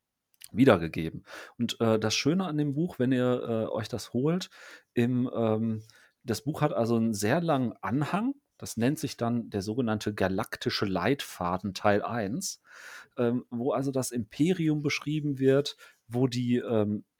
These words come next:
auch die Necrons, die Space Marines beschrieben werden und auch so wirklich so, so ganz coole Detailsachen, so Necron-Waffen, ähm, das sind dann also schöne Zeichnungen,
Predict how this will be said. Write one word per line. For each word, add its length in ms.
auch 180
die 140
Necrons, 680
die 120
Space 460
Marines 360
beschrieben 480
werden 240
und 180
auch 140
so 260
wirklich 240
so, 220
so 180
ganz 280
coole 320
Detailsachen, 840
so 220
Necron-Waffen, 1200
ähm, 380
das 180
sind 140
dann 140
also 220
schöne 340
Zeichnungen, 800